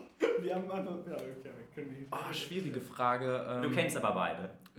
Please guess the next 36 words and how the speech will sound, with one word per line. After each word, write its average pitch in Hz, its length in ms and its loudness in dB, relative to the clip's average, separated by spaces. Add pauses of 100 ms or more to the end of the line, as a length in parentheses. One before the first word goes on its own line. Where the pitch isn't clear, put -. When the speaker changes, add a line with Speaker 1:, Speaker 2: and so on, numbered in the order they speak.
Speaker 2:
Ja, 139 460 4 (140)
äh, 113 60 -10
Speaker 3:
Ja. 123 120 -6
Speaker 2:
beide 147 260 4
auch - 420 -2
persönlich 151 460 0
sehr 127 140 2
nett 139 180 0
und 123 300 -4
natürlich 127 320 -6
immer 117 180 -2
was 113 140 -10
ganz 123 180 -2
anderes. 123 320 -6
Jetzt - 200 -10
wird's 113 160 -8
keine 117 200 -4
kurze - 240 -4
Frage - 300 0
mehr. 104 200 -4 (300)
Äh, 127 60 4
als, 131 520 8
als - 200 0
das, 143 160 2
was 147 120 0
vor 127 100 0
der 110 100 0
Kamera 160 260 0
ist, 147 180 -2
im 117 100 -4
Persönlichen 123 440 -2
sind 107 140 -4
am 110 80 -4
Menschen 113 220 -4
immer 107 100 -2
anders. 131 240 -4